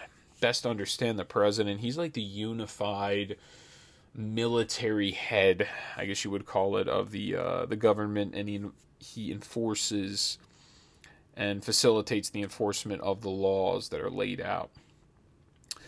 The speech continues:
So Hamilton, he's furnished, uh, now that he has furnished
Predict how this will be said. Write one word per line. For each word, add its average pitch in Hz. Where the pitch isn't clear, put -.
So 160
Hamilton, 165
he's 120
furnished, 127
uh, 104
now 127
that 147
he 147
has 110
furnished 127